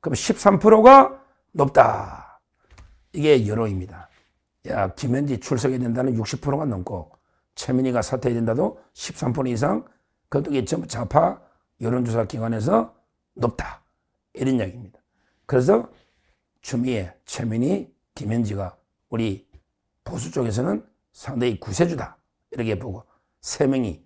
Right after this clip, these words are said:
다 방지법이 법에 이름이 들어가는 이런 이제 그 오명을 뒤집어쓰다. 이렇게 보고요. 우리 끝까지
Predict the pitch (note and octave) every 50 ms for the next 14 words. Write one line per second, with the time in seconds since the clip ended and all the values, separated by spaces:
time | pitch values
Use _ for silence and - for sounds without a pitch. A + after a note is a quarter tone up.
0 | _ _ _ _ _ _ - - C#3+ C3+ F3+ G3+ - - - - _ _ _ _
1 | _ _ _ _ _ _ - - - A2+ A2 A2+ A2+ G#2+ - D3+ C3+ B2+ A2 F#2
2 | - _ _ - - C#3+ D3+ F3 F#3 G3 G#3 G#3 - - _ _ _ _ _ _
3 | _ _ _ - - D3 D3 C#3 B2+ A2 F2+ - A2+ G#2+ A2 A2 A2 G#2 F#2+ -
4 | _ _ _ _ _ _ - - C#3+ C3 C#3+ C#3+ B2+ B2+ A#2+ G#2 G2+ - - -
5 | - C3 C#3 E3 F3 F#3+ G3+ G#3+ A3+ A#3 - - _ _ _ _ _ _ _ _
6 | _ - C3+ A2 A#2 B2 A2+ - - - - - - - _ _ _ _ _ _
7 | _ - - A#2 A#2 A#2 G#2+ F2 G2+ F#2+ F#2+ G2+ G#2+ G#2 _ _ _ _ _ _
8 | _ - - A#2 A2+ G#2 - - - - C#3 B2+ A2+ F#2+ E2